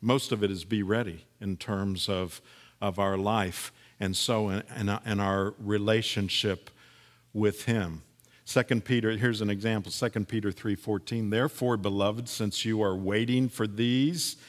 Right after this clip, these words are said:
talking about when Jesus comes back, "be diligent to be found by him without spot or blemish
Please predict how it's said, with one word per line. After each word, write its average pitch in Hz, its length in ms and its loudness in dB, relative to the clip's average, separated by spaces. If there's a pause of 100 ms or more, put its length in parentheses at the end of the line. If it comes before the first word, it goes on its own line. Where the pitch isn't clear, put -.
(340)
talking 92 340 -6
about 98 400 0 (360)
when 98 200 -2
Jesus 101 380 -2
comes 104 260 -2
back, 107 360 -2 (440)
"be 202 220 4
diligent 151 880 4
to 135 80 2
be 127 180 6
found 151 540 4
by 117 240 6
him 123 340 4
without 110 420 2
spot 131 600 0
or 110 160 4
blemish 113 680 0